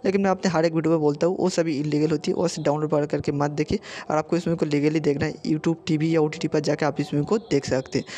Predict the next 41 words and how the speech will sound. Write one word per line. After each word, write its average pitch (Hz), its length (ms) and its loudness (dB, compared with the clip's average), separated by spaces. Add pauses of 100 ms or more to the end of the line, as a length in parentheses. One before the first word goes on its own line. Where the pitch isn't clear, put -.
(160)
तो 151 60 0
आज 143 120 0
की - 80 -2
वीडियो 170 160 4
आपको 160 180 -2
पसंद 160 300 0
आए 165 60 4
तो 165 100 0
वीडियो 143 180 0
को 156 40 -2
एक 147 100 -2
लाइक 139 220 0
करना, 156 200 -2
चैनल 185 240 -2
को 208 80 -2
सब्सक्राइब 180 400 0
करना, 170 240 -2 (340)
वीडियो 160 140 4
को 156 60 4
हम 156 80 0
दोस्तों 151 240 2
से - 80 -6
शेयर 175 160 4
करना। 165 200 0
मूवी 156 220 0
को 165 120 0
देखने 151 280 0
के 160 80 -2
बाद 156 120 2 (140)
इस 156 160 -2
वीडियो 147 160 2
पे 151 60 4
आके 151 160 0
कमेंट 151 240 -2
करके 147 220 0
बताना 165 440 0 (280)
ये 170 60 2
मूवी 165 240 2
आपको 165 260 2
कैसी 151 280 0
लगी। 139 220 2